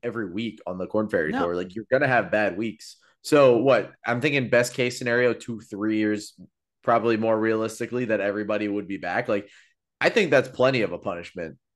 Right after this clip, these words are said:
Speaker 1: for ditching the tour that gave you your name and all of the money that you made up to that point, I think that, like,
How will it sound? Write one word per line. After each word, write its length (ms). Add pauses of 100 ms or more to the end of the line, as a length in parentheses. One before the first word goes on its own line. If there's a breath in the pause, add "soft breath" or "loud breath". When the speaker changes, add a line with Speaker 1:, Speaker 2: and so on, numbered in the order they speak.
(100)
Speaker 1:
for 560 (960)
ditching 400
the 80
tour 280
that 180
gave 240
you 380 (220)
your 180
name 540 (720)
and 140
all 160
of 60
the 80
money 200
that 100
you 80
made 200
up 160
to 100
that 200
point, 260
I 100
think 220
that, 240
like, 260